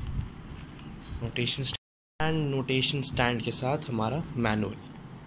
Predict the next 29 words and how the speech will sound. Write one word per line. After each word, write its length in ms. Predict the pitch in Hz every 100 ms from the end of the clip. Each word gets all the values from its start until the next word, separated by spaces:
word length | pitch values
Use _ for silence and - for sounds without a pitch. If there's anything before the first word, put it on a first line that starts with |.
| - - - - - -
तो 80 | 117
इसको 220 | - 135
हम 120 | 131
अभी 120 | 123
रख 120 | 123
देंगे 220 | 117 123 123
side 380 | - 120 127
में। 240 | 131 139 139
And 280 | - 117 113
अब 260 | 120 110 -
main 300 | 113 120 123
हम 240 | 113 113 107
निकालते 400 | 107 110 104 117
हैं 80 | 113
अपना 140 | 131
keyboard। 560 | - 113 - 120 110 - - - - _ _ _ -
तो 60 | 131
अब 100 | 127
हम 120 | 135
निकालें 340 | 135 127 127 131
अपना 220 | 127 127
keyboard, 420 | 123 123 139 170 - - - - - - - - -
काफ़ी 280 | 117 - 131
carefully 800 | 127 - - 139 127 127 135 131
handle 300 | 127 127 127
करेंगे 300 | 123 120 127
हम 80 |
इसे। 200 | 123
ये 40 | -